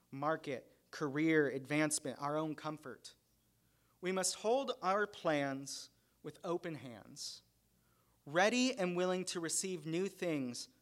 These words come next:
from the Creator God who's always making new. We must hold our opinions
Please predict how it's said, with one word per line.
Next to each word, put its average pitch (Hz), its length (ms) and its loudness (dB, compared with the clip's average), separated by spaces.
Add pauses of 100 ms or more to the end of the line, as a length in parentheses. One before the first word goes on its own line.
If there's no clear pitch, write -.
(360)
from 151 160 -2
the 135 80 0
Creator 143 460 0
God 127 340 -2
who's 131 160 -10
always 135 420 -6
making 123 360 -10
new. 113 220 -10 (1500)
We 185 100 2
must 208 240 6
hold 214 280 6
our 180 160 8
opinions 147 1000 -2